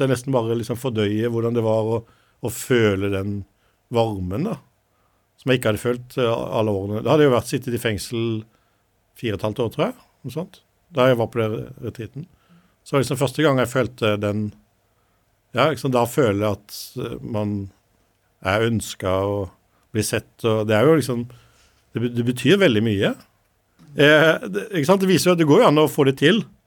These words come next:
Man kan jo lage en fengselsavdeling hvor man ser hverandre, hvor man, eh,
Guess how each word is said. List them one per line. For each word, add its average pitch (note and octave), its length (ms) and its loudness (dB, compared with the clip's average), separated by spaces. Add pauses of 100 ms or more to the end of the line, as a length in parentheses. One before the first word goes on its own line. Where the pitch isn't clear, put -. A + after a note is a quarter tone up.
(800)
Man F3 100 4
kan D#3+ 140 6
jo G#3+ 80 6
lage E3 200 6
en D3+ 80 -2
fengselsavdeling C3+ 580 2
hvor C3+ 140 0
man C#3 180 2
ser B2 240 0
hverandre, A#2 420 0
hvor A2+ 160 -4
man, A#2+ 300 -2
eh, A#2+ 360 -2